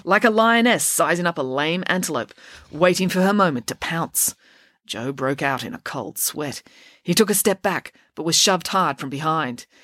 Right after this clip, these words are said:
"Out of the way, lard butt!" It was April. Jo was so relieved to see her and Finn. They both studied geography as well. Daisy wouldn't try anything with April there.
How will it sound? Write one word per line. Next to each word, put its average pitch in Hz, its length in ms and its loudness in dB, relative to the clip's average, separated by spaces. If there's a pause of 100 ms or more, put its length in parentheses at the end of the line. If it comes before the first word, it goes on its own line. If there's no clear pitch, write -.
(300)
"Out 294 300 4
of 262 40 -4
the 277 80 6
way, 233 380 4
lard 165 480 4
butt!" 170 380 2 (260)
It 151 80 -8
was 139 220 -6
April. 131 420 -6 (260)
Jo 165 220 -2
was 165 140 0
so 170 240 -4
relieved 131 420 -10
to 131 60 -6
see 135 220 -4
her 120 140 -6
and 127 140 -8
Finn. 135 300 -6 (540)
They 196 100 4
both 208 240 4
studied 175 340 2
geography 160 400 -2
as 135 140 -4
well. 156 340 -2 (460)
Daisy 175 280 2
wouldn't 160 220 -4
try 139 200 2
anything 156 280 -2
with 127 140 -8
April 143 320 -2
there. 120 300 -6